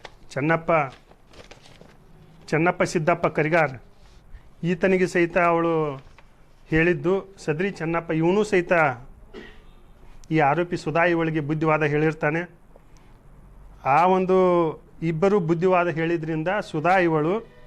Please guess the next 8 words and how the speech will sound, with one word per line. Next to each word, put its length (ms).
ಭಾಗ್ಯಶ್ರೀ 560
ಮೇಲೆ 300
ಸಿಟ್ಟಾಗಿ, 640
"ಹೀಗೆ 280
ಬಿಟ್ರೆ 340
ಭಾಗ್ಯಶ್ರೀ 500
ಇವಳು, 340
ಇವಳು 560